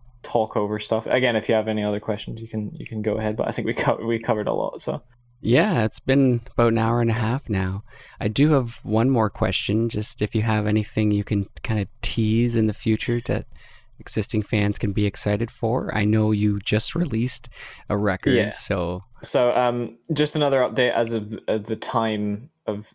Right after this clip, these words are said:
Speaker 1: this, uh, interview going out. Um, there, I, A E two posted on Twitter and stuff, there's been a slight delay to the Melonade vinyls.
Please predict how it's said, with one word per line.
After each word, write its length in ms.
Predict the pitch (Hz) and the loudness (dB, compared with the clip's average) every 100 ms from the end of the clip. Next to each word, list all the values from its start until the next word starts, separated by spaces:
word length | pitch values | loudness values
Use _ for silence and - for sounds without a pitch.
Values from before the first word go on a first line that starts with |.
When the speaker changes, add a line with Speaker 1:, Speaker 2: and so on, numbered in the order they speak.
| _ | _
Speaker 1:
this, 460 | 110 110 - - - | -4 -2 -2 -4 -4
uh, 300 | - 50 78 - | -2 -2 -2 -6
interview 440 | - 113 113 110 110 | -4 -4 -4 -2 0
going 300 | 113 104 107 | 0 0 0
out. 220 | 104 101 - _ | 0 0 -4 _
Um, 460 | 120 110 107 104 107 - - - - - _ _ | 0 2 0 -2 -6 -10 -20 -16 -16 -18 _ _
there, 520 | 127 123 113 113 110 - | 0 2 4 4 0 0
I, 140 | - 117 - - _ _ - | 0 -2 -8 -20 _ _ 0
A 140 | 123 | 2
E 60 | 120 | 0
two 180 | 127 | -2
posted 320 | 113 110 - 107 | 0 0 0 -2
on 60 | |
Twitter 280 | 104 104 - | -2 -4 -4
and 100 | 104 | -4
stuff, 240 | - 117 | -4 -4
there's 140 | - 110 | -6 -6
been 120 | 107 | -4
a 40 | 107 | 0
slight 300 | - 113 104 | 0 0 0
delay 380 | 107 110 110 | 0 2 2
to 140 | 107 113 | 0 -4
the 100 | 104 | -2
Melonade 500 | 104 104 104 104 107 | 0 0 0 -2 -2
vinyls. 580 | 110 107 110 107 - | 0 0 -2 -2 -6